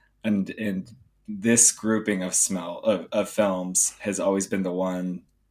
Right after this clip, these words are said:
that have, <laughs> um, <laughs> grouping of smell. <laughs> Um, have always been the ones that have, I immediately just have to be like, "Oh, I've never seen one."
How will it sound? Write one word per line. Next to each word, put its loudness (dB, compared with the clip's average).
that 6
have, 8
<laughs> -16
um, -2
<laughs> -6
grouping 8
of 4
smell. 2
<laughs> 0
Um, 12
have 8
always 12
been 2
the 10
ones 8
that 6
have, 4
I 6
immediately 4
just -2
have 2
to -6
be 2
like, 2
"Oh, 4
I've 2
never -2
seen -4
one." 2